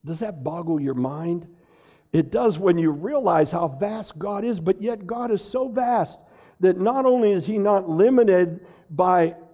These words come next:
expanding the heavens, but he can also be able to inhabit us in the fullness of his Godhead, however he wants to, with the portions that he gives us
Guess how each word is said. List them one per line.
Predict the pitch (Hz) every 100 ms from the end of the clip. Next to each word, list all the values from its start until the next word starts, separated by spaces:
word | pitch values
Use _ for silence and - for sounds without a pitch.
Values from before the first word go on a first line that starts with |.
| _ -
expanding | 156 127 - - 220 285 302 226 170
the | 156
heavens, | 151 151 143 190 202 - - _ _ _ _ 175
but | 190
he | 233 277
can | - 226
also | 220 262 262 233 202 196 185 - - _ 156
be | 220 220
able | 240 214
to | - 214
inhabit | 185 160 220 226 208
us | 240 214 - - - _ _ -
in | 180
the | 185
fullness | 180 262 277 233 -
of | 208 170
his | 170 135
Godhead, | 143 233 254 165 175
however | 160 180 190 214 226
he | 175 226
wants | 196 220 240 -
to, | - 202
with | 175 170
the |
portions | 165 208 208 - 196 165
that | 185
he | 170
gives | 165 220 180 165
us | 170 -